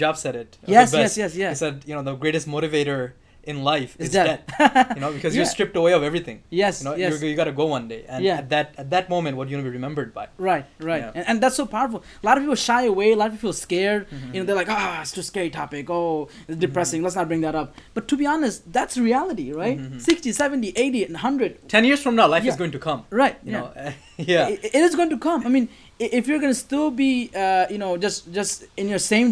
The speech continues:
Speaker 2: job, this is gonna be the same way with your relationship with your children. It's gonna be the same way, uh, you know, uh, <laughs> you know, y-, y-, y-, the way you are dealing, you know, with people around you.
Speaker 1: Mm-hmm.
Speaker 2: It, there's no progress, no movement.
Speaker 1: Mm-hmm.
Speaker 2: Um, you know, you're gonna look back and be like, "Ten years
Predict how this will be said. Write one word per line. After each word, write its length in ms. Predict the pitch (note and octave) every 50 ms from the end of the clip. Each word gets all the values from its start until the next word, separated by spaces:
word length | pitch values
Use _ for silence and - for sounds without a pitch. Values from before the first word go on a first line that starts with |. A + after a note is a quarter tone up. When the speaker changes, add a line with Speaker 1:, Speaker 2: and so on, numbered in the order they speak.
| F#3+ A3
Speaker 2:
job, 160 | G3+ F#3+ F#3+ - - - _ _ _ - _ -
this 80 | G#3 F#3+
is 60 | A3+ A3
gonna 180 | C4 B3+ B3 A#3+
be 20 | A3 G#3
the 40 | G3+ - G#3+
same 140 | A3+ A#3 A3+ A3
way 80 | A3 G#3+ G#3 F3+ F#3+
with 80 | F#3 G3+
your 80 | G3+ G3 G3+
relationship 320 | G3+ G#3 G3 - G#3+ G3+ F#3
with 80 | F#3 F#3 G3+ G3
your 60 | F#3+ F#3 -
children. 240 | G3+ F#3+ F3+ F3+ F3+ F3 - - -
It's 100 | - -
gonna 120 | G#3 A#3 A#3+ A#3+
be 40 | G3+ F#3+
the 60 | - - A3
same 180 | A3 A#3+ B3 A#3+ A3+ G#3+ A3
way, 140 | A3+ A3 G#3+ G#3+ G#3 G3 - - - - - - - F#3+
uh, 240 | F#3 F3+ F3 E3+ D#3+ D#3
you 60 | F#3+ F#3
know, 100 | F3+ E3+ E3 E3 - D#3+
uh, 140 | D#3+ D#3+ D#3 C#3 -
<laughs> 560 | - A#2+ A2 C#3+ F#3+ G#3 G#3 G3 - A3 G3
you 60 | G3+ G#3+
know, 80 | G#3 F#3+
y-, 380 | E3+ C#3+ D#3 D#3+ - - - -
y-, 300 | - - - E3 F#3+ G3+ G3+ A3 G#3+ -
y-, 160 | - D#3+ C#3 E3
the 40 | F#3 G3
way 60 | G#3+ G3+ G#3 G3+
you 120 | G3+ G3+ G3 G3
are 100 | G3 F#3+ E3+ F#3
dealing, 200 | G3+ G#3 G#3 G3+ F#3+ - - F#3
you 40 | F#3
know, 100 | F3+ F3 F3 - F3 E3+ F#3
with 120 | F#3+ F#3 F#3+ - - _ - -
people 160 | A#3 G3+ G#3+ G3+
around 220 | G3+ G#3 G3+ G3+
you. 120 | G3 G3 G3 - - - C#3+
Speaker 1:
Mm-hmm. 360 | C#3 C#3 C3+ C3+ C3+ B2+ A#2+ B2+ - _ - -
Speaker 2:
It, 120 | A3 F3+
there's 140 | G3+ C#4+ C4+ D4+ D#4
no 40 | C4 C4+ - -
progress, 360 | G#3 A3 A#3+ A3 F#3+ F3 F3
no 120 | A3+ B3 A3 F#3+ G3+
movement. 320 | B3 A3+ G#3+ F3+ D3+ C#3 C3+ - _ _ _ - -
Speaker 1:
Mm-hmm. 120 | C3+ C3+ E3+ E3+
Speaker 2:
Um, 300 | E3 D#3+ D#3 D3+ D3 D3 -
you 40 | F#3+ F#3
know, 80 | E3+ E3+ D#3
you're 120 | - G#3 A#3
gonna 100 | B3+ A#3+
look 140 | B3+ A#3+ G3+
back 100 | B3+ B3+
and 80 | B3
be 60 | A3+ A3+ G#3+
like, 80 | F#3+ -
"Ten 140 | G#3 A3+ A#3+ B3
years 140 | B3 A#3+